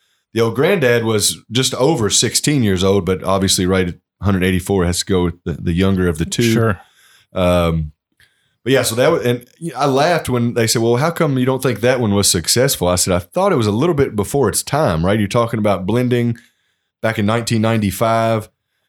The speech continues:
Speaker 1: in American whiskey. Uh, I don't think the, the level of education or, or really the at-, level of attention that the industry has was there for that. So I kinda took that same idea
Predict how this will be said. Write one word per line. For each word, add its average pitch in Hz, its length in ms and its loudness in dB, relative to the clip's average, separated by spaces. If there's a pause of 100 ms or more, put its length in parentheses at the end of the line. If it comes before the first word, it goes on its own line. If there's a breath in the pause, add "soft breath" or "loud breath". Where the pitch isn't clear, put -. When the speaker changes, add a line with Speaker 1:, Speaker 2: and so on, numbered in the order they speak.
Speaker 1:
in 101 100 -2
American 107 440 0
whiskey. 98 600 0
Uh, 87 140 -10 (540)
I - 100 -4
don't 110 240 -2
think 113 240 -2
the, 90 340 0
the 95 120 0
level 107 340 0
of 92 80 0
education 110 680 0
or, 104 480 -2 (480)
or 80 100 -4
really 131 240 2
the 95 160 0
at-, 82 140 -6 (140)
level 113 440 2
of 95 120 2
attention 87 760 0
that 95 160 0
the 101 140 -4
industry 101 440 0
has 104 540 0 (540)
was 92 280 0
there 117 220 2
for 90 180 -4
that. 82 260 0
So 92 360 0 (800)
I 98 60 -10
kinda 110 220 -2
took 151 240 -4
that 117 160 0
same 131 280 2
idea 123 600 0